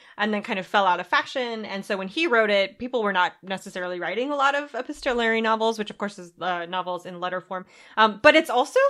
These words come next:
like, sneakily a little bit feminist. Like, his examinations of Cleopatra and a lot of the other women who were religious and civic leaders in Rome at the time, who are normally ignored by history, well, not Cleopatra, but the rest of them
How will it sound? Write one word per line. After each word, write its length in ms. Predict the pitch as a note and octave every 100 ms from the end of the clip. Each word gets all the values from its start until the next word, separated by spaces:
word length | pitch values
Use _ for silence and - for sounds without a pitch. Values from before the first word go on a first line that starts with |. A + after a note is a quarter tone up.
| D5
like, 120 | C#5+
sneakily 760 | - C4+ A3+ G#3+ B3+ B3+ B3+ B3
a 60 | A3
little 240 | G#3 G#3
bit 220 | G#3+ G#3
feminist. 540 | - F#3 A3 E4 F#4 -
Like, 160 | A#3
his 200 | C#4+ C4
examinations 680 | A#3+ G#3+ G#3+ A#3+ G#3+ A3+ C4
of 120 | B3 -
Cleopatra 840 | C4 G3 F#3+ F#3+ F#3+ G3 F#3 F#3 - - -
and 120 | A3
a 60 | A3
lot 200 | G#3+ G#3
of 80 |
the 100 | G#3+
other 460 | G3+ G3 F#3+ F#3+ F3+ F#3+
women 480 | G3+ G3 F#3 F3+
who 260 | F3 G#3 G#3
were 280 | F3+ F#3 F3
religious 560 | F#3 G3 G3 F#3 -
and 380 | - F#3+ F3+ F3+
civic 380 | E3+ G#3 G3+ -
leaders 500 | G#3+ A3+ F#3+ F#3 -
in 140 | F#3 F3+
Rome 220 | F#3 F#3
at 100 | F3
the 60 |
time, 340 | E3+ G3 F3 F#3+
who 120 | B3
are 140 | G#3
normally 460 | G3+ G#4+ F#4 G#3+ F#3
ignored 440 | F3+ F3+ G3 -
by 100 | E3+
history, 320 | E3+ E3+ F#3+ G3
well, 160 | G#3+
not 220 | G#3 A#3
Cleopatra, 500 | - F3+ - E3 F3
but 120 | F3 -
the 60 |
rest 240 | F3+ - F#3
of 80 |
them 140 | F3+